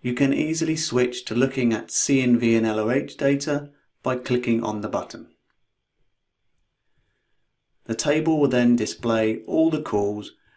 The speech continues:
and you can choose to look at just C N V or just L O H data accordingly.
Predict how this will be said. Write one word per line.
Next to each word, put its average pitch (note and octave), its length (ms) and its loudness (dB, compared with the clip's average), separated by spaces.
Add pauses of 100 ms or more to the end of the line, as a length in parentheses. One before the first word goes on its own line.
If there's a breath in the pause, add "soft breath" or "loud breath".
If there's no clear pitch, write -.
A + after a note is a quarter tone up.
(160)
and A#2+ 200 2
you B2 100 0
can A#2+ 180 0
choose D3 300 -2
to B2+ 140 -2
look A2+ 200 -2
at - 220 -6 (180)
just - 320 -4
C A2+ 200 -2
N A2+ 180 0
V C#3+ 440 0 (500 soft breath)
or C3 360 -2
just A#2 360 -2
L A2 160 -2
O G#2+ 100 0
H - 180 -6
data G2+ 480 -8
accordingly. F2+ 680 -8